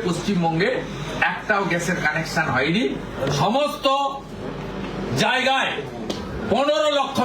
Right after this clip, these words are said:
পিটিশন পড়ে রয়েছে, নতুন উজালার গ্যাস কানেকশনের পিটিশন।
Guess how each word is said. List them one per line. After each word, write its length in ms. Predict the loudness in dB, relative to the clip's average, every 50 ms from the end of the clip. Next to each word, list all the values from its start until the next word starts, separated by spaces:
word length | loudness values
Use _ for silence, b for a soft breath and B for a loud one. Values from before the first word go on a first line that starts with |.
| 0 0
পিটিশন 500 | 0 0 0 0 2 0 0 0 0 0
পড়ে 200 | 0 0 0 0
রয়েছে, 460 | 0 0 0 0 2 2 0 0 0 -4 -8 -8 -4 -2 -2
নতুন 380 | 0 2 2 2 2 2 2
উজালার 380 | 0 2 2 2 2 2 0 0
গ্যাস 280 | 0 0 0 0 0
কানেকশনের 560 | 0 0 0 0 0 0 0 0 0 0 0 -2 -2
পিটিশন। 460 | -2 -2 0 2 2 2 0 0